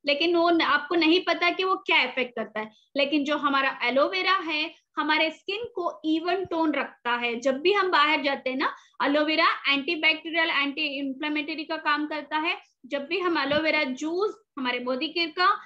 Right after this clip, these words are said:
या फिर एलोवेरा जेल या फिर एलोवेरा sanitizer use करते हैं तो हमारी body को soft रखता है, टैन नहीं होने देता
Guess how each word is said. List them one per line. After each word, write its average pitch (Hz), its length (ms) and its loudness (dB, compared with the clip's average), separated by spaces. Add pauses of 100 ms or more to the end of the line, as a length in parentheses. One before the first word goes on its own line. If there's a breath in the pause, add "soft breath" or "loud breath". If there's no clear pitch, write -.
(140)
या 262 140 0
फिर 254 300 -2
एलोवेरा 302 460 0
जेल 311 500 2
या 269 80 -2
फिर 269 180 -4
एलोवेरा 269 560 0 (380)
sanitizer 359 640 0
use 311 200 -6
करते 285 300 -6
हैं 349 200 2 (280 loud breath)
तो 415 60 0
हमारी 381 340 2
body 302 360 2
को 392 340 0 (140)
soft 339 460 2
रखता 359 300 0
है, 381 300 4
टैन 320 420 2
नहीं 359 340 2
होने 349 280 -2
देता 330 320 -4